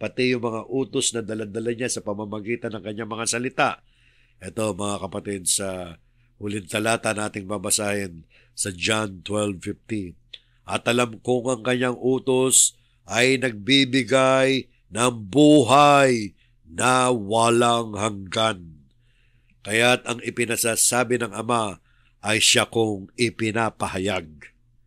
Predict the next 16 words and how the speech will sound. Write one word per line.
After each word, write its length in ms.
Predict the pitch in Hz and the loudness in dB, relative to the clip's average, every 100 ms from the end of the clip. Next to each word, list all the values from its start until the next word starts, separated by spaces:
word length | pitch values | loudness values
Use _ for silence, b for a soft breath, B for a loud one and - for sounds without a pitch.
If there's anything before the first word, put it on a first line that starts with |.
| _ _ _ _ _ - | _ _ _ _ _ -12
Ano 240 | 107 127 | -4 -2
meron 520 | 123 127 127 131 120 | 2 2 2 0 -4
doon 200 | 107 123 | -4 0
sa 160 | 120 117 | 0 0
utos 800 | 101 120 - 135 123 - - - _ - | 0 -2 0 0 2 2 0 -4 _ -6
o 160 | 98 | 0
sa 160 | 113 120 | 2 4
salita 480 | - 117 120 - 127 | 4 4 0 2 0
ng 200 | 123 107 | 0 -6
Diyos? 480 | 107 139 135 - - _ _ _ _ _ | -4 -2 0 -2 -4 _ _ _ _ _
Nagbibigay 1200 | 98 117 101 95 147 165 143 147 131 139 135 113 - _ _ 95 | -4 -4 -4 0 4 4 4 4 6 6 6 2 -6 _ _ -4
ng 180 | 113 98 | -4 -2
buhay 840 | 87 135 120 117 117 104 87 80 _ _ _ | 2 4 4 2 0 -2 -6 -14 _ _ _
na 160 | 90 104 | -6 -4
walang 400 | 98 104 101 90 | 0 -2 -2 -4
hanggan. 400 | 90 78 82 | -8 -10 -14